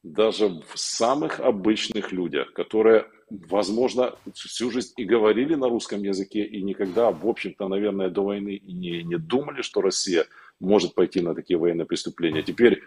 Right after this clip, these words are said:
не просто думают, а пережили страшнейшие трагедии, пережили ужасы, если, э, говорить о мариупольцах. Я вообще считаю, что,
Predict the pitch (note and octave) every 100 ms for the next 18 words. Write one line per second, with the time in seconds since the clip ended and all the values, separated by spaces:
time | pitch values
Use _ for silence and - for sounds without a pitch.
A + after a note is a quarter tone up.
0 | - F#2+ C#3+ - A#2 F#2 A#2 G2+ D2+ C#2
1 | - - A#2+ A#2 C3 - - A2+ G2 F2
2 | D#2 _ _ _ F2+ E2 - F#2 - G2
3 | G2+ G2 F#2+ F2 F2+ D#2+ D#2+ D2 D2+ -
4 | A2+ D3 D#2 G#2 G#2 G2 A2+ F#2 E2+ E2
5 | - D#2 _ _ F2+ F#2+ G2 D#2+ - F#2+
6 | F2 F2 G2 F#2 F2+ F2 F2 D#2 D2+ -
7 | - G2+ C3+ - F#3+ - - G2 - G2